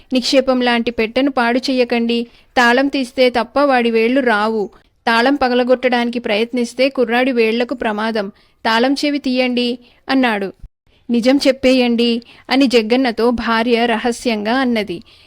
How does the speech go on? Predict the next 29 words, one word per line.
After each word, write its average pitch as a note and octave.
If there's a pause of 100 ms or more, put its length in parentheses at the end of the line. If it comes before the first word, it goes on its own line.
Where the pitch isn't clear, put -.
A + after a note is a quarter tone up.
"నా B3
దగ్గర A#3
దాని C4
తాళపు A#3
చెవి B3
లేదు," A3 (300)
అన్నాడు A#3
జగ్గన్న. A#3 (360)
"నా A#3+
దగ్గర C4
ఉన్న D4+
చెవి C4
తాళానికి B3+
పడుతుందేమో A#3+
చూస్తాను. A#3 (320)
నా A#3+
పేరే B3+
మీ C#4
పేరు, A3+ (240)
నా B3
తండ్రి A#3
పేరే C4
మీ D#4+
తండ్రి A#3
పేరు, G#3+ (260)
మా B3+
పెట్టెలాంటిదే B3+
మీ B3+
పెట్టె. G#3+